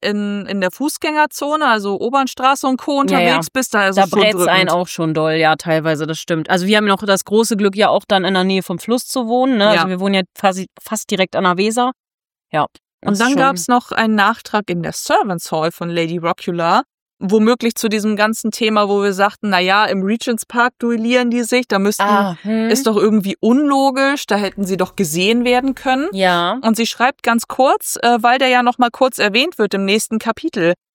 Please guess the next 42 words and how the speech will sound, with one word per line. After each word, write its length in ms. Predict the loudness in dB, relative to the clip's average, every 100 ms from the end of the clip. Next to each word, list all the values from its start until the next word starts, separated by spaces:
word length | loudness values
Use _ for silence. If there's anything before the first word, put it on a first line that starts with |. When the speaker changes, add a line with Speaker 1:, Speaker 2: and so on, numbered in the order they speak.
| -2
Speaker 1:
„Der 140 | 0
Regent's 420 | 2 0 -2 -4 -4
Park 300 | 0 2 0
ist 160 | -2
halt 160 | -2 0
ein 120 | 0
englischer 420 | 0 0 -2 0 2
Landschaftspark 880 | 2 0 -2 -4 -6 -4 0 2 0
mit 120 | -2
verschiedenen 600 | -2 -2 -2 0 0 2
Sichtachsen, 760 | 0 -4 -2 -4 -2 -2 -2 -2
abgelegenen 760 | -4 -2 -2 2 0 0 0 2
Wegen 340 | 0 0 0
und 120 | -2
Plätzen. 540 | -2 -2 -2 -4 -4 -6 -8 _
Ich 80 | -10 -8
kenne 280 | -4 -2 0
einen 200 | 0 -2
Park, 300 | -2 -2 0
der 100 | -2
nach 120 | -4
englischem 420 | -4 -6 -6 -6 -2
Vorbild 360 | 0 0 0
angelegt 540 | -2 -2 0 0 -2 -4
wurde. 300 | -2 0 -2 _ _ _ 0
Der 100 | 0
ist 120 | 0
nur 120 | -2
zu, 200 | 0 -2
äh, 120 | 0 -2
circa 300 | -2 -2 -2
zehn 280 | -2 -2 -2
Hektar 360 | -4 -2 -4
groß, 460 | -2 0 2 2 2
aber 220 | 0 2
man 140 | 0 0
kann 200 | -2 -2
sich 160 | -4
durchaus 440 | -2 -2 0 -2 -2
verlaufen 540 | 0 2 2 0 -4
da 100 | -4
drin. 320 | -6 -6 -6